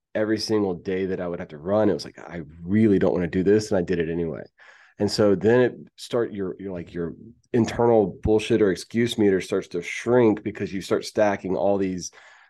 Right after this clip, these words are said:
uh, plus ones, if you will, of, like, "I did it when I didn't want to. I did it when I didn't want to. I didn't really wanna pay for that H vac unit, but you know what? Okay, cool.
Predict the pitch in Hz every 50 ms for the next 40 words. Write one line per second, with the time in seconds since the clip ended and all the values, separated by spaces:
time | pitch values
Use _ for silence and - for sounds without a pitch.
0 | _ - 98 95 92 87 82 82 78 - - - - 120 117 113 - - 98 98
1 | 107 104 98 95 95 92 85 - 92 87 85 87 85 87 87 - - 92 90 87
2 | 87 82 80 - - - _ - - 87 - - _ - - _ _ 190 175 -
3 | - 98 95 98 - 95 92 85 82 - 92 - 80 80 90 101 98 - - -
4 | 87 90 90 90 101 - _ _ _ _ _ _ _ _ _ - 82 90 92 90
5 | 87 78 90 90 87 92 - 78 78 87 98 104 104 - 101 92 90 87 85 87
6 | 85 - - 107 104 98 - 101 92 92 87 92 98 104 104 101 101 98 92 87
7 | 92 92 90 87 - - 104 101 98 95 95 90 90 87 85 95 104 - - 104
8 | 92 87 - _ - 92 92 95 92 - - - 87 - - 92 92 92 90 90
9 | 92 95 101 - 95 92 - - - 95 90 87 - - 113 104 98 92 -